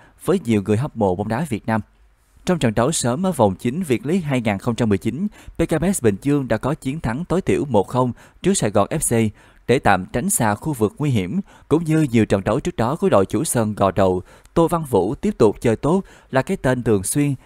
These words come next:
khiến hàng thủ đối phương khốn đốn. Chia sẻ sau chiến thắng của B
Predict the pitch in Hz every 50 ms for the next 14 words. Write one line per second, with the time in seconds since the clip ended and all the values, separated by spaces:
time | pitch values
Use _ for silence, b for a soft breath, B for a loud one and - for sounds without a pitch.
0 | b b - - - 160 202 214 175 139 110 104 - - 90 85 98 135 - -
1 | - 120 151 196 - - 123 117 110 104 95 92 - _ - 117 110 135 120 104
2 | 110 143 196 196 - _ _ _ _ _ _ _ _ _ _ _ - _ - 185
3 | 170 - 123 123 165 - - 127 120 120 - 139 147 156 - 113 117 165 175 175
4 | 139